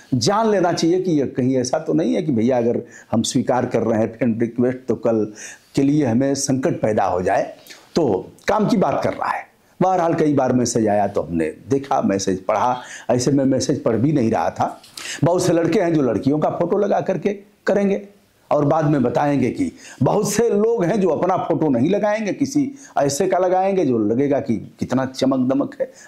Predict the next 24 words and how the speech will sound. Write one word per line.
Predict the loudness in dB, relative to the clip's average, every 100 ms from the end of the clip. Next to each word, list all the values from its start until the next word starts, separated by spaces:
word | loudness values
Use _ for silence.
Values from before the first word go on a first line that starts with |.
| -8
अपना | -4 -2 0
भैया | 2 2
ओरिजिनलिटी | 2 2 0 0 0
में | 0
आइए | 0 0
ना, | -2
कोई | 0 0
ज़रूरी | 2 2 0
है | 0
क्या | -2
कि | 0 0
दूसरे | -2 -2 -2
का | 0
लगा | 0 0 -2
करके | -2 -2 -2
और | -2 -4 -20 -20 -8
फिर | -4 -4 -2
ऐसे | 0 0 0
ही। | -2 -4 -16 -20 -18 -16 -2
तो | 0 0 0 -2
<clears throat> | -2 0 0 -2 -6 -6 0
तिवारी | 2 2 2
जी, | 2 2 0
अ, | -4